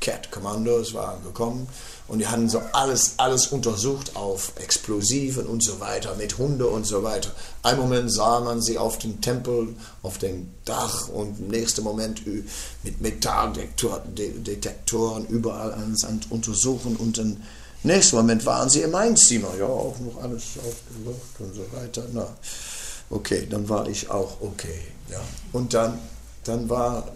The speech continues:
diesen Tag nur, nicht nur V I Ps, aber nur V V I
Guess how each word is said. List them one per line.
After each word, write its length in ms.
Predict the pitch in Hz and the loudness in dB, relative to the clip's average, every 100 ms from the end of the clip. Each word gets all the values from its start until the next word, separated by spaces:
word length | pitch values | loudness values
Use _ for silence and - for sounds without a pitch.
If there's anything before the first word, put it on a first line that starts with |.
| 104 | -8
diesen 320 | 127 139 120 113 | -2 0 0 0
Tag 400 | 127 101 90 - - - | 0 -2 -4 -10 -12 -10
nur, 460 | - 127 143 156 151 - - - - - - | 0 4 8 8 6 -8 -16 -16 -14 -12 -2
nicht 300 | 131 143 - | 2 2 4
nur 220 | 139 123 | 4 4
V 140 | - | 2
I 400 | 143 - - 123 | 0 0 0 0
Ps, 600 | 113 123 117 117 - - - - - | 0 -2 -2 2 2 0 -4 -10 -8
aber 220 | 110 107 104 | -4 -2 -2
nur 280 | 104 101 - | -2 -6 -6
V 360 | - - 101 151 131 98 | -8 -6 2 4 4 0
V 200 | - 127 | 0 0
I 500 | 127 117 107 104 | 0 0 -2 -2